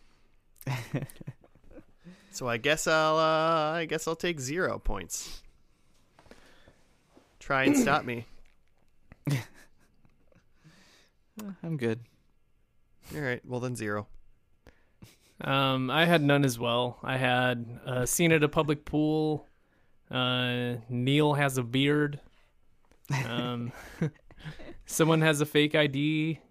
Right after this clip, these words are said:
Speaker 3: and Mister Weird
Speaker 2: We didn't wa-,
Speaker 3: Eyes.
Speaker 2: <laughs> we shoulda watched the Shia LaBeouf episode. I guess we
Speaker 3: Yeah,
Speaker 2: woulda
Speaker 3: I
Speaker 2: got
Speaker 3: guess.
Speaker 2: fake I Ds.
Speaker 3: Coulda been close. Coulda been close. <clears throat> Um,
Speaker 1: No.
Speaker 3: yeah, and Mister Weird Eyes. Maybe this stuff woulda happened in, like, season two or something.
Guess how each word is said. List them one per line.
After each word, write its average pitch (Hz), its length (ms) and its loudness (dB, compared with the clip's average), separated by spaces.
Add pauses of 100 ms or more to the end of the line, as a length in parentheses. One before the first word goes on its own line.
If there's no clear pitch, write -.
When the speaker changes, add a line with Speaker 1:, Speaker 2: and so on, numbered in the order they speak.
(160)
Speaker 3:
and 120 680 -4
Mister 131 280 -4
Weird 123 240 0
Speaker 2:
We 123 60 6
didn't 131 140 4
wa-, 135 60 6
Speaker 3:
Eyes. 131 460 0
Speaker 2:
<laughs> 117 40 -12
we 143 240 2 (100)
shoulda 160 280 2
watched 156 260 4
the 151 60 -2
Shia 151 400 4
LaBeouf 147 480 2
episode. 113 420 0
I 110 100 0
guess 117 200 -2
we 120 80 -2
Speaker 3:
Yeah, 120 140 2
Speaker 2:
woulda 120 60 0
Speaker 3:
I - 20 0
Speaker 2:
got 127 120 2
Speaker 3:
guess. 127 140 0 (140)
Speaker 2:
fake - 100 -4
I 123 60 -4
Ds. 135 420 -8
Speaker 3:
Coulda 131 160 -2
been 143 160 2
close. 170 460 2 (400)
Coulda 120 160 -12
been 123 80 -8
close. 120 360 -8 (1600)
<clears throat> 311 100 8 (360)
Um, 151 520 6
Speaker 1:
No. 113 60 0
Speaker 3:
yeah, 120 240 4 (100)
and 147 120 2
Mister 143 240 0
Weird 123 240 2
Eyes. 110 300 -4
Maybe 233 280 4
this 220 180 4
stuff 160 340 0 (220)
woulda 131 420 2
happened 120 400 0
in, 117 80 -2
like, 110 160 -6
season 120 300 -6
two 113 200 -8
or 107 60 -8
something. 107 380 -12